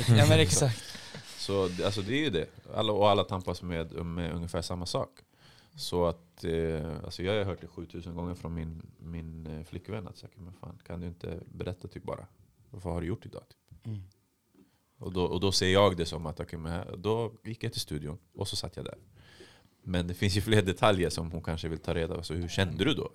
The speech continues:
Speaker 2: Är du med
Speaker 1: Ja, jag fattar.
Speaker 2: den här
Speaker 1: Du,
Speaker 2: grejen?
Speaker 1: du pratade en del om det i ditt sommarprat också ju,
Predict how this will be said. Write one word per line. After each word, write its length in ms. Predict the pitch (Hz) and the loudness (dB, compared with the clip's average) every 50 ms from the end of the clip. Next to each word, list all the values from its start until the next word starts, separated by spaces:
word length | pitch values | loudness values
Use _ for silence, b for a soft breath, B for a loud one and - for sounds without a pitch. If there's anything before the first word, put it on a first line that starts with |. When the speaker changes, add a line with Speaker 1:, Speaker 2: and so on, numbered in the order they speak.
| - - | -10 -8
Speaker 2:
Är 100 | 80 85 | -6 -4
du 60 | 87 | -2
med 80 | 87 | 0
Speaker 1:
Ja, 40 | 120 | 0
jag 120 | 123 117 - | 0 -2 -2
fattar. 200 | - 127 120 - | -4 -6 -6 -2
Speaker 2:
den 80 | 90 90 | 0 0
här 80 | 95 87 | 0 0
Speaker 1:
Du, 60 | 85 | -2
Speaker 2:
grejen? 160 | - - - B B B B B | -4 -8 -10 B B B B B
Speaker 1:
du 100 | 131 123 | -4 -4
pratade 440 | - - 143 127 117 - 143 139 139 | -2 0 0 2 2 2 2 2 2
en 60 | 127 | 2
del 160 | 117 113 110 | 0 0 0
om 100 | 110 107 | -2 -2
det 240 | 104 104 104 101 98 | -2 -2 -2 -4 -4
i 220 | - 101 98 98 | -6 -8 -8 -8
ditt 180 | 95 98 95 - | -8 -10 -10 -8
sommarprat 460 | - 117 110 104 104 - 139 110 - | -6 -6 -4 -4 -4 -2 -4 -4 -4
också 220 | - 104 - - | -6 -14 -12 -12
ju, 120 | 76 71 | -12 -12